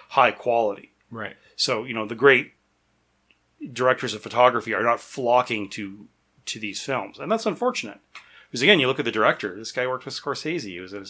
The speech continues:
Speaker 1: you know, he worked with James Cameron later. Oh, maybe before. I, well, The Abyss was about the same time, 'cause The Abyss came out in eighty-eight.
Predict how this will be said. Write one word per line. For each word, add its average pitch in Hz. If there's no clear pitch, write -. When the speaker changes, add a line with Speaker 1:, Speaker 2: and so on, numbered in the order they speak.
Speaker 1:
you -
know, 101
he 117
worked 113
with 113
James 120
Cameron 139
later. 131
Oh, 120
maybe 107
before. 120
I, 135
well, 135
The 135
Abyss 160
was 120
about 117
the 104
same 107
time, 107
'cause 104
The 110
Abyss 113
came 110
out 101
in 98
eighty-eight. 95